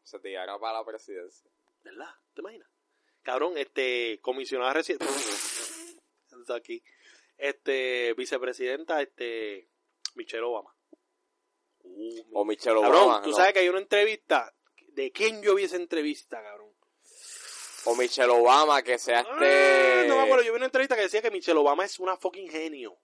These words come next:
Speaker 2: Más genio que su esposo. Ella era como que la jefa de un grupo de genios.
Speaker 1: Sí, bueno, si, si, si,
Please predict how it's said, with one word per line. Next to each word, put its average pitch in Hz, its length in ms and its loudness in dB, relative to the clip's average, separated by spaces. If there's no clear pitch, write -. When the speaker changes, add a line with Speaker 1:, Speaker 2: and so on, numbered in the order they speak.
Speaker 2:
Más 143 480 0
genio 180 320 2
que 156 80 -2
su 135 100 -2
esposo. 113 420 -8
Ella 131 140 0
era 160 100 2
como 165 160 -2
que 139 60 0
la 123 120 2
jefa 147 300 -2
de 139 60 -2
un 139 100 -10
grupo 147 560 0
de 131 80 -8
genios. 123 500 -12
Speaker 1:
Sí, - 200 -20
bueno, 180 300 4
si, 117 760 -2
si, 113 260 -6
si, 120 120 -10